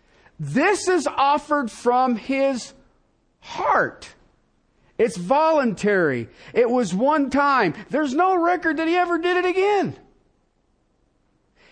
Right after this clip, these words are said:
Why? He was motivated by his heart. That's why Jesus says so many times in the New Testament,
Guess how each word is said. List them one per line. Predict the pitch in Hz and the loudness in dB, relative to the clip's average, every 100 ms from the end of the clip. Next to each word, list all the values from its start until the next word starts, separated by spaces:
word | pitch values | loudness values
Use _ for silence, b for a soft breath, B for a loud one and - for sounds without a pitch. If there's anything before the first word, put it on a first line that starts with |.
| b b | b b
Why? | 202 330 330 233 | 0 2 2 2
He | 220 320 | 2 2
was | 302 262 208 | 2 0 0
motivated | 247 339 427 403 277 254 262 285 311 175 | 2 4 4 2 2 2 2 0 -2 0
by | 269 302 330 | 2 4 2
his | 262 302 320 320 - - _ b b | 2 2 2 0 -4 -16 _ b b
heart. | - 403 403 214 - - | 0 2 4 2 -2 -2
That's | 359 381 | 0 2
why | 359 | 0
Jesus | 262 311 381 359 339 - | 2 2 2 2 -2 0
says | 330 311 233 B 190 - | 0 0 -2 B -12 -10
so | 208 - 415 403 | -8 0 0 2
many | 392 349 | 2 0
times | 294 349 381 349 | 0 0 2 2
in | 320 | 0
the | 302 | 0
New | 320 330 | 0 0
Testament, | 320 415 381 370 320 254 | 0 -2 0 0 2 0